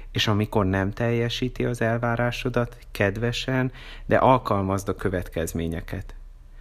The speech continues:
Ha következetes vagy, a gyermeked megtanulja megtenni, amit kérsz tőle. Ezzel nem véded ki azt, hogy amit kérsz tőle, az így is lehet rossz. Az egy másik téma.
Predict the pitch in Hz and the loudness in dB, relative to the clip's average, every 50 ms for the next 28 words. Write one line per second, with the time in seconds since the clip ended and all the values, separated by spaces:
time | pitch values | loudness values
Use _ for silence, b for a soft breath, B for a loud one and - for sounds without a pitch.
0 | B B B B B - 120 - 147 147 160 151 - - 117 110 - 104 98 - | B B B B B -4 2 4 6 6 6 4 4 2 0 0 0 0 0 0
1 | 104 107 - - 135 127 110 95 107 117 135 139 135 135 123 - - 104 104 113 | 0 0 2 2 2 2 2 4 4 6 6 4 4 0 0 0 0 2 2 2
2 | 127 135 - - - 113 104 98 101 101 101 101 98 95 98 101 110 110 107 107 | 2 2 0 0 2 2 2 2 2 2 2 2 2 2 2 2 2 0 2 2
3 | 107 117 123 123 - - - 95 82 85 87 87 95 98 104 117 117 - - 110 | 2 2 2 0 -4 -4 -2 -2 0 0 0 0 0 0 0 -2 -4 -2 -2 0
4 | 104 104 98 - - - 104 92 90 - - - 101 90 80 85 85 82 82 - | 0 0 -2 -2 0 0 0 0 -2 -4 -6 -6 -4 -4 -2 -2 -4 -4 -6 -8
5 | - - - - - - - - - - - B B B B B B B - 131 | -10 -14 -16 -18 -20 -20 -20 -18 -18 -16 -14 B B B B B B B 0 4
6 | 127 123 120 135 165 190 214 214 185 139 117 104 110 - - - - - 117 120 | 4 4 4 4 2 2 2 2 2 2 2 0 0 -2 -6 -4 0 2 2 4
7 | 131 139 127 - - - - - 117 120 113 - - - - - 113 110 110 107 | 2 0 -2 -6 -12 -6 2 4 4 4 4 0 -6 -6 0 2 2 2 2 0
8 | - - 107 101 98 95 - - - 139 135 127 120 - - - - - 87 87 | 0 0 0 0 0 -2 -4 2 4 6 6 6 4 0 -4 -6 -2 -2 0 2
9 | 90 101 117 120 110 110 113 113 110 - - - 127 135 123 110 104 101 95 - | 2 2 2 4 4 4 4 2 2 0 0 2 2 2 2 2 2 0 0 0
10 | - - 110 104 101 107 101 101 - 110 104 92 85 80 - - - - - - | 0 2 2 2 2 0 -2 -2 0 0 2 2 2 0 -2 -4 -4 -8 -12 -16
11 | - - - - 113 113 113 104 98 98 95 92 - - - - - 95 82 82 | -18 -16 -4 -2 0 2 2 2 2 2 0 0 -2 -6 -8 -6 -6 -4 -4 -4
12 | 78 78 | -4 -6